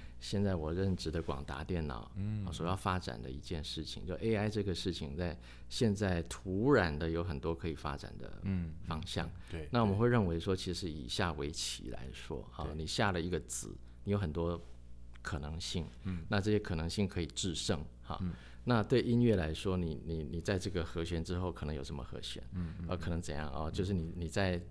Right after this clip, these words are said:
Speaker 1: 你的节目里面分析的啊，
Speaker 2: 嗯。
Speaker 1: 肖邦这个和弦之后，大家都以为他会接这个和弦，<laughs> 很奇怪，他不用，哦，他用了这种手法。
Speaker 2: 嗯，嗯，嗯。
Speaker 1: 哎，那个，这个都可以，我们将来写到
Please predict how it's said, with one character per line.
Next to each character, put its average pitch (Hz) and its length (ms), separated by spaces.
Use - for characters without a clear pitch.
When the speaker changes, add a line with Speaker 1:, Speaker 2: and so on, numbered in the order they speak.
Speaker 1:
你 82 160
的 85 180
节 85 180
目 95 160
里 82 60
面 85 160
分 92 240
析 92 260
的 87 140
啊， 76 160
Speaker 2:
嗯。 80 40
Speaker 1:
肖 127 280
邦 127 280
这 123 100
个 98 140
和 92 200
弦 87 200
之 92 120
后， 95 200
大 117 120
家 113 160
都 113 140
以 87 160
为 80 100
他 92 140
会 95 160
接 92 160
这 90 100
个 80 140
和 101 140
弦， - 180
<laughs> - 120
很 131 260
奇 113 360
怪， - 260
他 - 160
不 117 220
用， 226 280
哦， 143 120
他 202 160
用 208 180
了 156 80
这 180 140
种 131 180
手 101 240
法。 - 280
Speaker 2:
嗯， 87 260
嗯， - 100
嗯。 80 60
Speaker 1:
哎， 80 60
那 123 180
个， 120 140
这 98 180
个 110 100
都 110 140
可 - 140
以， 92 40
我 87 60
们 82 240
将 95 160
来 87 100
写 - 220
到 73 260